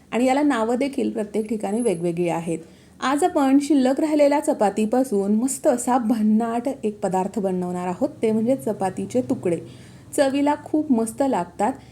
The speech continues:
एकदम चवदार लागतात आणि एकदम झणझणीत मस्त असे त्यातले शेंगदाणे एकदम कुरकुरीत असे लागतात. चला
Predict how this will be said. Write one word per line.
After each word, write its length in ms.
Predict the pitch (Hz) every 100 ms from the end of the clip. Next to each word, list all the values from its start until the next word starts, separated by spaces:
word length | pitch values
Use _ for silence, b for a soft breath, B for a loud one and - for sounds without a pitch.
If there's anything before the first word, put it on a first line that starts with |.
| B B
एकदम 440 | 214 202 190 254 285
चवदार 460 | 302 226 214 233
लागतात 480 | 277 220 208 196 196 -
आणि 220 | 208 -
एकदम 460 | - 190 - 247 262
झणझणीत 840 | 220 214 240 240 277 302 226 220
मस्त 260 | 226 247 285
असे 220 | 285 277
त्यातले 320 | 269 208 240 247
शेंगदाणे 480 | 262 220 220 240
एकदम 320 | 190 185 240 247
कुरकुरीत 680 | - 277 262 - 254 277
असे 260 | 233 220 196
लागतात. 360 | 160 - 147 - B B B B -
चला 180 | 277